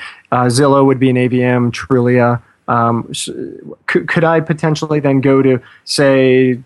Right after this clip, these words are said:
Realtor, Trulia, Zillow, and, and basically concoct some kind of average to, to come up with a, a fair appraisal value? Or are these numbers just so randomly off that it's not really gonna be an accurate assessment?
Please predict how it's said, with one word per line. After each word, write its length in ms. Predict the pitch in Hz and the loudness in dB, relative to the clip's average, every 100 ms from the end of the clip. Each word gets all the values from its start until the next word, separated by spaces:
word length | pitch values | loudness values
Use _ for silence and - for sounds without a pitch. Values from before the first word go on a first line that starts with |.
| - | -2
Realtor, 760 | 147 151 139 135 135 131 131 | 2 4 2 2 0 2 2
Trulia, 1400 | 127 - 131 131 131 131 131 131 123 123 123 107 107 113 | -2 -2 0 2 4 4 2 2 2 2 -2 -4 -6 -6
Zillow, 760 | 131 123 147 139 139 131 131 127 - _ _ _ - | -4 0 2 4 4 4 2 0 -6 _ _ _ -4
and, 300 | 131 127 123 | 0 0 -2
and 400 | - 127 127 117 | -2 0 0 2
basically 480 | 139 135 135 131 127 | 0 0 -2 0 -2
concoct 480 | - 127 127 120 - | -2 -2 -2 -2 -4
some 160 | 131 | -4
kind 260 | 123 123 123 | -2 -2 -2
of 160 | 113 113 | -4 -6
average 560 | 127 123 120 120 117 - | -4 -2 0 0 -2 -4
to, 260 | 127 120 123 | -2 0 -2
to 140 | 123 | -4
come 160 | 127 123 | 0 0
up 120 | 117 | 0
with 180 | 123 117 | 0 0
a, 360 | 117 113 113 120 | 2 2 2 0
a 320 | 110 113 110 | 0 0 -4
fair 380 | - - 131 123 | -6 0 2 2
appraisal 400 | - 135 139 147 | 0 0 2 2
value? 380 | 156 160 156 - | 2 2 2 2
Or 340 | 135 123 - - - | 2 2 0 -14 -6
are 100 | 139 | 0
these 200 | 139 131 | 2 4
numbers 360 | 143 135 131 107 | 2 2 0 -2
just 320 | 147 131 - | -2 -2 0
so 140 | 147 | 0
randomly 600 | 127 131 135 135 123 127 117 | 2 2 2 2 2 0 0
off 440 | 123 120 113 - | 0 0 -2 -6
that 340 | 131 120 117 - _ _ _ - - | -4 -2 -2 -4 _ _ _ -10 -4
it's 220 | 143 - | -2 0
not 180 | 131 113 | 2 2
really 260 | 123 120 | 0 0
gonna 200 | 117 117 | 0 0
be 100 | 117 | 0
an 80 | 117 | 0
accurate 420 | 113 113 113 110 - - | -2 -2 -4 -4 -10 -8
assessment? 500 | - 113 - 110 | -2 -2 -4 -10